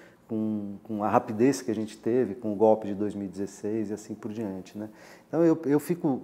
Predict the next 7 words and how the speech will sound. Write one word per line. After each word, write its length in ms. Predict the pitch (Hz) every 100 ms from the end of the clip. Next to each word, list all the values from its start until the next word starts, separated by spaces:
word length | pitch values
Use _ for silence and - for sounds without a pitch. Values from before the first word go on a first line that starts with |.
| -
é, 480 | 113 110 107 107 101 - - -
diante 440 | 110 104 135 135
dessas, 580 | 107 110 - 95 - - 104 101 87 -
desse 320 | 120 107 -
cenário, 640 | - 117 98 113 135 101 95
né, 180 | 131 139 - - -
me, 140 | 113